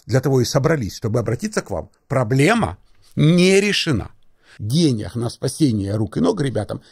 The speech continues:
не хватает катастрофически. Есть люди, которые занимаются тем, чтобы каждая копейка пошла именно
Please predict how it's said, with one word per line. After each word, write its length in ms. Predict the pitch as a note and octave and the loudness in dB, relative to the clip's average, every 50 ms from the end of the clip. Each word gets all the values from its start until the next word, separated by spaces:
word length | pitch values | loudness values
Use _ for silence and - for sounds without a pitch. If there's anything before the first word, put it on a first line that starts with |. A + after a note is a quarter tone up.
| _ - | _ -4
не 160 | C#3+ D#3 D#3 | 0 0 0
хватает 640 | - - B2+ A#2+ B2 - - G#3 B3 B3 E3+ - | 0 0 0 -2 -2 0 0 0 0 0 -2 -4
катастрофически. 1400 | - - D#3 F#3 A3+ - - F3 E3+ - - - D3 C#3+ B2 - - F#2 E2 - - G#2 - - _ - F#2+ F#2+ _ _ - - - G#2 G#2+ | -4 -2 -2 -2 -2 0 0 -2 -2 -2 -6 -2 -2 -2 -2 -2 -8 -14 -12 -10 -10 -10 -10 -12 _ -10 -10 -10 _ _ -20 -20 -20 -14 -4
Есть 280 | A2+ C3 B2 A#2+ - - | 0 0 0 0 0 0
люди, 400 | A#2+ B2 C#3+ E3 D#3+ G#3 A#3+ - - _ _ | 0 2 2 0 0 -2 -6 -6 -8 _ _
которые 380 | - D#3+ D3+ - D#3 C3 C3 A2+ | -4 -4 -2 0 0 0 0 2
занимаются 720 | C3+ D3 D3+ C#3+ C3 A#2+ G#2 F2+ E2+ F2 - - B2+ - | 2 2 4 4 2 0 -2 -4 -6 -8 -8 -10 -6 -4
тем, 160 | A3+ A#3 F3 | -2 -4 -2
чтобы 200 | - A#2+ G#2 - - | -4 -6 -8 -6 -2
каждая 520 | C3+ C3+ B2 G#2+ F2+ - G#2 F#2+ F2 F2+ | -2 -2 -2 -2 -6 -6 -8 -8 -8 -8
копейка 520 | - G#2+ - - G2 - - - - - - - - _ | -8 -12 -6 -2 -2 -2 -2 -2 -4 -8 -8 -12 -20 _
пошла 360 | - C3 C3 - - D#3 D3 C#3 | -2 -2 -2 -2 0 0 0 -2
именно 720 | - _ - F3 F#3 G#3+ G3+ F#3+ G#3+ A3 A3+ A#3+ A#3+ - | -2 _ -6 -4 0 2 4 4 4 4 4 2 0 -4